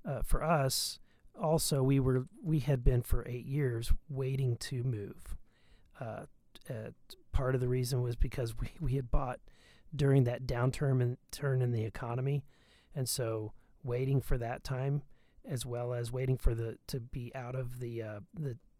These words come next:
the state representative district. So the moment that I was no longer in that district,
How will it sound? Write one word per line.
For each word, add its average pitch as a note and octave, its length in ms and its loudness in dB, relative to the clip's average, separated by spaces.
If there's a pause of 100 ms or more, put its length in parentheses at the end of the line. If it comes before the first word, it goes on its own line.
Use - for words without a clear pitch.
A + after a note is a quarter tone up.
(480)
the A#2 200 -8 (140)
state - 300 -6
representative B2 580 0
district. C#3 400 -4
So C3+ 240 0 (380)
the D3 80 2
moment E3+ 320 8
that D#3 100 0
I C3+ 60 2
was B2 120 -2
no C3 200 0
longer B2 480 -2 (440)
in C3+ 200 2
that A2+ 180 -4
district, B2+ 560 -4